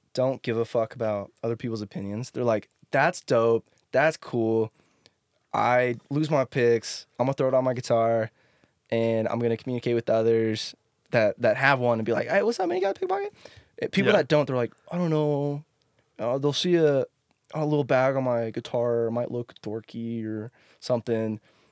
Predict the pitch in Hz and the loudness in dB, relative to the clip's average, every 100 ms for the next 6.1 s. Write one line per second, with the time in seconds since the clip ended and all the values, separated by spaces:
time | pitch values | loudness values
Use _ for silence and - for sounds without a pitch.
0 | _ - 127 294 359 240 151 135 131 139 | _ 0 2 4 4 6 6 6 4 2
1 | 139 - 139 151 156 - 123 139 160 127 | 0 2 4 4 4 0 2 2 2 0
2 | 143 151 135 127 127 131 147 170 175 151 | 0 2 2 2 0 0 -2 2 2 2
3 | _ _ - 185 196 196 175 185 - 165 | _ _ -12 -2 0 0 4 6 8 6
4 | 202 - 120 123 - 156 151 190 170 143 | 6 4 4 -8 0 2 2 2 2 4
5 | 147 - 123 127 - 120 127 120 120 - | 2 0 0 -2 0 -2 -2 0 -2 -2